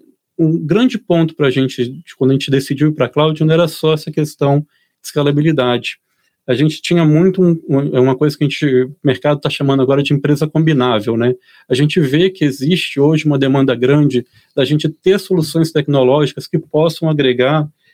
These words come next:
é, pra poder fazer o, as empresas responderem a demandas de mercado, a coisas que os clientes estão pedindo,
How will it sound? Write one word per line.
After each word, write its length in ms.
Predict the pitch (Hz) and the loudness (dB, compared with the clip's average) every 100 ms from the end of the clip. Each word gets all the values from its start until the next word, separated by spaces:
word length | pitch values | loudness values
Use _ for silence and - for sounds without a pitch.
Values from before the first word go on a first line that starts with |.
| _ | _
é, 480 | 135 135 135 131 127 | 0 2 2 2 0
pra 260 | 127 135 139 | -2 -2 -2
poder 540 | 165 151 - 151 160 | -2 0 2 2 0
fazer 680 | 165 175 135 143 165 180 160 | 0 0 0 0 2 2 0
o, 280 | 151 151 127 | 0 0 0
as 100 | 120 | 0
empresas 340 | 131 131 127 | 0 -2 -2
responderem 640 | 165 156 180 151 147 160 | -4 -2 -2 0 2 2
a 40 | 151 | 2
demandas 400 | 147 131 127 131 | 2 2 2 2
de 60 | |
mercado, 640 | 147 165 - 151 147 131 147 | 0 -2 0 0 2 2 -2
a 60 | |
coisas 340 | - 143 - - | 0 -2 -4 -14
que 100 | 143 | -18
os 140 | - | -16
clientes 320 | - 135 127 | -6 -4 -4
estão 160 | - 190 | -6 -4
pedindo, 560 | 175 143 147 147 135 | -2 0 2 2 -2